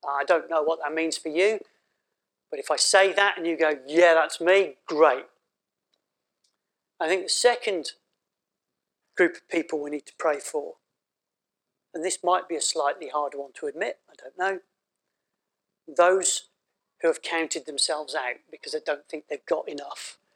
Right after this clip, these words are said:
or they don't think they've got what it takes, or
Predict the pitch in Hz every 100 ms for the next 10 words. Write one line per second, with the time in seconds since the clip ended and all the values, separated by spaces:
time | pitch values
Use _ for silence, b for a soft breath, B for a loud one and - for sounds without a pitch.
0 | _ _ _ - 147 151 156 170 156 -
1 | 170 160 151 - 156 - 143 156 - 156
2 | - - - 147 143 139